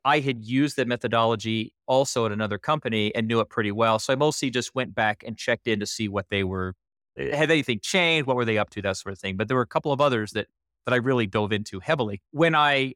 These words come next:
thought that I had the right selection, I approached that company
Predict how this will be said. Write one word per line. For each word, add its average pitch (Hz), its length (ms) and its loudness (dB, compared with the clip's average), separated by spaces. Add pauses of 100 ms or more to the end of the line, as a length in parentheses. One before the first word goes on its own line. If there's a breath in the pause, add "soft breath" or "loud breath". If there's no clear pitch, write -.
thought 190 360 2
that 175 100 0
I 147 100 2
had 123 580 0
the - 140 -10
right 107 460 2
selection, 135 720 -2 (120)
I 139 100 2
approached 143 440 2
that - 200 -2
company 107 580 -4